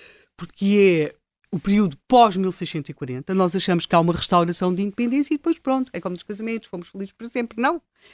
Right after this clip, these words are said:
é um período terrível, porque nós vemos a, a aristocracia portuguesa a partir-se, a partir-se literalmente, até porque uma parte dela estava em Espanha,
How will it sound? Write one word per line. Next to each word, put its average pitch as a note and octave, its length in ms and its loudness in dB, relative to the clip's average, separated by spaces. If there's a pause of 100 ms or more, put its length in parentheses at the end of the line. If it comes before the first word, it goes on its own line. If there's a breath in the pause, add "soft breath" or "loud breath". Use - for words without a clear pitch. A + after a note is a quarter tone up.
(100)
é E3+ 80 0
um F#3+ 140 4
período G#3 440 2
terrível, G3 600 2
porque - 240 -10
nós G#3 180 0
vemos G3 280 -2
a, G3 60 0
a F3+ 120 -4
aristocracia F#3+ 640 -6
portuguesa F3 540 -6 (200 soft breath)
a G#3+ 120 -2
partir-se, G3 800 -2 (260)
a F3+ 80 -8
partir-se G#3 480 -4
literalmente, F3 500 -2
até F#3 140 -4
porque - 180 -10
uma D3 60 -6
parte D#3 260 -6
dela C#3+ 280 -8 (260 soft breath)
estava D#3+ 300 0
em D#3 40 -2
Espanha, C#3+ 400 -6